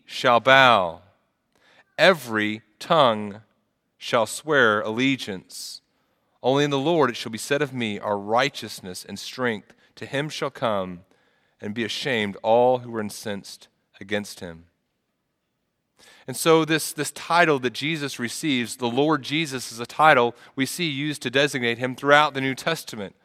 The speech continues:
Paul, I'm sorry, uh, Luke, writing in Acts nineteen five, says, "On hearing this, the gospel, they were baptized in the name of the Lord Jesus." Acts twenty-one thirteen,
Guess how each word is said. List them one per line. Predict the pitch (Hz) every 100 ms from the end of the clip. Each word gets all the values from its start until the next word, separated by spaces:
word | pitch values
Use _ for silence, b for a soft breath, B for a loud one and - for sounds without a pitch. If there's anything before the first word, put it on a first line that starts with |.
| _ _ _ _ _ _ _ _ _
Paul, | - 165 147 113 95 90 _ _ _ _ _ -
I'm | 127
sorry, | 139 120
uh, | 120 117 107 107 123 _ _ _
Luke, | 135 160 143
writing | 139 135 131
in | 127 120 -
Acts | 127 135 - 139
nineteen | 127 123 127 120
five, | 143 139 120 113
says, | 123
"On | 120 117
hearing | 147 156 135 127 b b b
this, | 127 135 -
the | 117
gospel, | 131 135 156 - 127
they | 127
were | 123 113 b b -
baptized | 131 147 151 - 110 113 113
in | 120
the | 120
name | 131 131
of |
the | 120
Lord | 123 127
Jesus." | 120 151 170 143 107 92 - - - _ _ _ _ b b b b
Acts | 131 143 -
twenty-one | - 170 156 156 147 135
thirteen, | 156 139 - 165 151 131